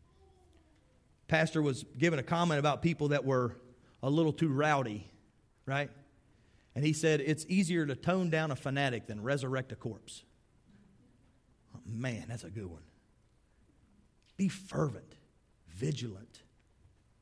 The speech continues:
ferocious. In what? In all these things we're talking about, all these wonderful, good things. Your life will get better if you and I do this. My life will get better.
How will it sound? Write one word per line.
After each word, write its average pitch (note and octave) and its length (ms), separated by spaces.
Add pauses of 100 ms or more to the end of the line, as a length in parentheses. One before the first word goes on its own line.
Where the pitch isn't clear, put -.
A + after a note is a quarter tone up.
(160)
ferocious. C#3 720 (1080)
In E3+ 180
what? D3+ 300
In D3+ 80
all G3 220
these G#3 180
things G#3 200
we're F3+ 100
talking G#3 240
about, - 100
all G#3 220
these G3 200
wonderful, G3 460
good G3+ 340
things. G#3+ 220 (180)
Your A#3 340
life A3 280
will G3+ 100
get E3+ 240
better G3 320
if D#3+ 180
you A3 140
and G#3+ 80
I G#3+ 80
do C4 180
this. - 400 (540)
My B3+ 200
life A3 300
will C#3 120
get B2+ 180
better. G2+ 360